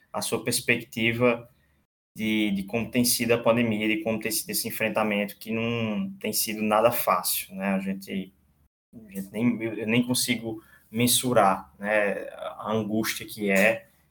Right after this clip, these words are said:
as dificuldades, e, e é isso. Apesar de tudo, a gente continua resistindo, né, nesse,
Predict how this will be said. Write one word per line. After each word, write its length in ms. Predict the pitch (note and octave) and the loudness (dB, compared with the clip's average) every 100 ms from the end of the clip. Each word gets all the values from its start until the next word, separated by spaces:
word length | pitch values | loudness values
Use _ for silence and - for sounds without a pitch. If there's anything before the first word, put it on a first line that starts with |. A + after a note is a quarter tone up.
| _ _ | _ _
as 100 | G2 | -6
dificuldades, 1120 | G2 - G#2+ G#2+ G2 G2 G#2 G#2+ - - - - _ _ _ _ _ _ - | -4 -6 -6 0 6 8 6 4 -2 -4 -8 -20 _ _ _ _ _ _ -6
e, 720 | G2+ G#2 G#2 G2+ G2 F#2+ F#2+ - _ - | -4 0 0 2 2 2 -4 -12 _ -12
e 100 | - | 2
é 120 | G#2+ | 6
isso. 420 | C3 G#2+ - - - - | 6 4 0 -6 -16 -16
Apesar 440 | - G#2+ G#2 A2 | -4 -2 8 8
de 100 | - | 8
tudo, 220 | - A2 A2+ | 4 -2 2
a 20 | |
gente 220 | A#2 A2+ | 2 0
continua 400 | - A#2 A2+ A2+ | -4 -4 0 2
resistindo, 640 | A#2+ B2 C3 - C3 B2 | 4 2 2 2 4 6
né, 160 | A#2 G#2 | 6 2
nesse, 720 | G2+ G2+ - A2+ G#2+ G2+ G2 | 0 -2 -4 -4 -4 -2 -4